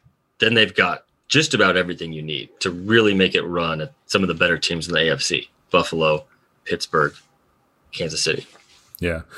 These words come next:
Speaker 2: And I, I'll, I'll just leave you with this. I mean, they got the best G M in the business. I like Chris Ballard, like, personally, right? I mean, the guy is a great human being. Every time he sees me, he, he doesn't ask me,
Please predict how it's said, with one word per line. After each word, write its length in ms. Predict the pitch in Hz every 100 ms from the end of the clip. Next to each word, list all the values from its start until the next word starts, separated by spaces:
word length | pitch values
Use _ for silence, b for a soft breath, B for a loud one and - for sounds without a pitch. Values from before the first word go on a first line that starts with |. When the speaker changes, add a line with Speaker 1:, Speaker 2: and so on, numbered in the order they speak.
| B B
Speaker 2:
And 140 | 110
I, 140 | 127 143
I'll, 280 | - 151 165 147
I'll 100 | 160
just 160 | 196
leave 100 | 214 226
you 60 |
with 100 | 220
this. 260 | 233 214 -
I 100 | 139
mean, 440 | 139 135 127 127 - _ _ 277 185 98
they 120 | 131
got 180 | 175 170
the 60 |
best 280 | 123 160 -
G 140 | 135 139
M 100 | 127
in 60 |
the 80 | 110
business. 380 | 95 85 85 - _ _ _ - _ -
I 120 | 147
like 200 | 208 165
Chris 200 | 196 -
Ballard, 380 | 156 110 92 107
like, 240 | 117 -
personally, 440 | - 143 101 87 92
right? 280 | 104 113 - _ _
I 80 | 120
mean, 300 | 104 95 95 _ _ _ -
the 80 | 101
guy 280 | 120 120 117
is 200 | 104 95
a 20 |
great 220 | 87 98
human 260 | 117 110 104
being. 400 | 110 110 110 107 b b b -
Every 120 | 113
time 160 | 135 123
he 40 |
sees 320 | - 127 120
me, 400 | 117 117 113 113 -
he, 220 | 123 120
he 120 | 113
doesn't 260 | 127 123 120
ask 300 | 120 117 -
me, 360 | 117 113 107